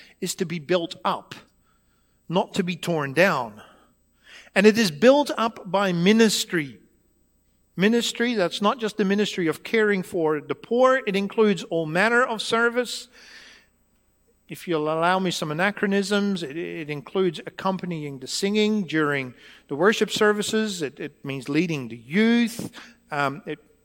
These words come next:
being on a kitchen committee or a library committee, m-, taking care of the building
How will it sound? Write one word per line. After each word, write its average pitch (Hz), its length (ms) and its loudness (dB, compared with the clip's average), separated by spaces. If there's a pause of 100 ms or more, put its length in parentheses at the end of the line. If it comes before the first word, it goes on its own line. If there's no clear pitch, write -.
(160)
being 160 220 -6
on 139 80 -6
a 127 60 -8
kitchen 220 320 -8
committee 220 360 0
or 131 140 0
a 120 40 -8
library 226 380 -2
committee, 233 600 -2
m-, 170 300 -6 (1400)
taking 190 300 -4
care 185 180 0
of 147 160 -4
the 135 80 -6
building 233 560 2